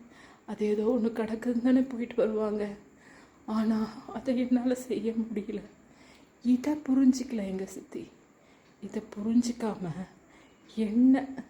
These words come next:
என்கிட்ட அந்த உடல் வச்சுக்கிட்டே எங்க ஆத்மாவுக்கு வேண்டிய மரியாதைகளை செய்ய விடாம,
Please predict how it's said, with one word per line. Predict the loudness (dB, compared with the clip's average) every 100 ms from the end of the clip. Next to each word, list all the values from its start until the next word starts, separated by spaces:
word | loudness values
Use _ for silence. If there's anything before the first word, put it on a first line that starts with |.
| -6
என்கிட்ட | -4 -4 -6 -10 -12 -14 -12
அந்த | -2 0 0
உடல் | 0 -2 -6 -2
வச்சுக்கிட்டே | -4 -4 -14 -14 -6 -4 -4 -8 -20 -20 -20 -20 -20 -10 -4
எங்க | 0 0 -4
ஆத்மாவுக்கு | -8 -6 -2 0 -2 -6 0
வேண்டிய | 0 0 -2 -4 -6
மரியாதைகளை | -6 -8 -8 -6 -6 -6 -10
செய்ய | -6 -2 -2
விடாம, | -4 -4 -8